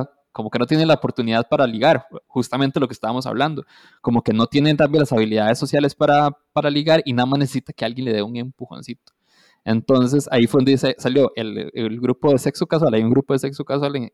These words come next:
privado, en Discord, siempre hay que saber quiénes son primero para entrar, o sea, no entra cualquiera.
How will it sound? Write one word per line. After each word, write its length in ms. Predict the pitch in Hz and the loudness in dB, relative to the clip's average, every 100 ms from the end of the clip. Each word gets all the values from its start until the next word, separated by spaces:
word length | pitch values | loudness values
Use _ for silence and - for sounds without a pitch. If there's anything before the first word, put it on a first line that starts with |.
| _ | _
privado, 480 | - 113 107 147 147 | -4 0 2 0 -2
en 100 | 120 | -8
Discord, 280 | 123 - 143 | -10 -10 -16
siempre 460 | - 120 127 127 - - 139 | -12 -6 -2 -2 -4 -16 -6
hay 140 | 127 117 | -4 -2
que 160 | 135 | -2
saber 260 | - 117 110 | -2 -2 -2
quiénes 280 | - 131 127 | -4 -4 -4
son 140 | 127 | -8
primero 280 | - 117 120 | -8 -6 -6
para 160 | - 110 | -8 -12
entrar, 300 | 104 110 127 | -6 -6 -6
o 60 | |
sea, 100 | 117 | -8
no 100 | 110 | -10
entra 160 | 107 - | -12 -16
cualquiera. 380 | - 123 139 | -20 -12 -12